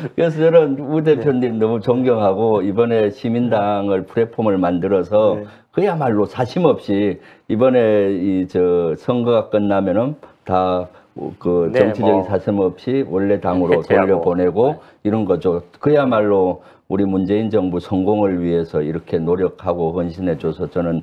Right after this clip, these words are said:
Speaker 2: 개인적으로 고마운데 이 자리를 빌어서
Speaker 1: 아이.
Speaker 2: 고맙게 생각합니다.
Speaker 1: 아이.
Speaker 2: 그리고 우리 시청자 여러분, 어, 저는 조금 전에도 말씀드렸지만 지금 이제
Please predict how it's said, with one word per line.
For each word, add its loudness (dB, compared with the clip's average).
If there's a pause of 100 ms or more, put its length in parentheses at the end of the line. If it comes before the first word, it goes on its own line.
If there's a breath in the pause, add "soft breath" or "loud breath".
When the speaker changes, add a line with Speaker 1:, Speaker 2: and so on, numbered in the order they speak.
(300 loud breath)
Speaker 2:
개인적으로 -2
고마운데 0
이 -2
자리를 2
빌어서 -2
Speaker 1:
아이. -4
Speaker 2:
고맙게 -2
생각합니다. -2
Speaker 1:
아이. -2
Speaker 2:
그리고 0 (380 loud breath)
우리 -2
시청자 -2 (300 loud breath)
여러분, -2
어, 0 (340 soft breath)
저는 0 (360)
조금 0
전에도 0
말씀드렸지만 -2
지금 -2
이제 -2